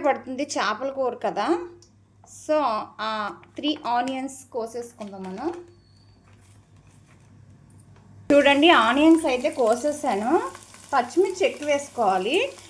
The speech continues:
ఇందులో కల్లుప్పు అనేది యాడ్ చేస్తున్నాను ఫ్రెండ్స్, ఎందుకంటే ఉప్పు మనం ఈ టైంలో వేసుకుంటే తొందరగా అనేది మగ్గిపోతుందండి ఆనియన్స్. పచ్చిమిర్చి ఎక్కువే వేసుకోవాలి చేపల కూరకి. ఎప్పుడైనా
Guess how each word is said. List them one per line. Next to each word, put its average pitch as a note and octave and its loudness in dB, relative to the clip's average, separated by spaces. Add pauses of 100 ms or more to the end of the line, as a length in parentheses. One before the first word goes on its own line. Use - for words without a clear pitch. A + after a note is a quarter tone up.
(200)
ఇందులో C#4+ 2
కల్లుప్పు D#4+ 0
అనేది C#4+ 2
యాడ్ A#3 0
చేస్తున్నాను C4+ -4
ఫ్రెండ్స్, A#3+ -6
ఎందుకంటే C#4 -2 (460)
ఉప్పు C#4 -6
మనం F#4+ 4
ఈ C#4 0
టైంలో C#4 2
వేసుకుంటే B3+ -2 (460)
తొందరగా D4 2
అనేది C#4+ 0 (100)
మగ్గిపోతుందండి B3+ -2
ఆనియన్స్. A#3 -6 (1000)
పచ్చిమిర్చి F4 0
ఎక్కువే D#4+ -4
వేసుకోవాలి A#3 -6 (120)
చేపల B3+ -6
కూరకి. C#4 -6
ఎప్పుడైనా B3 -10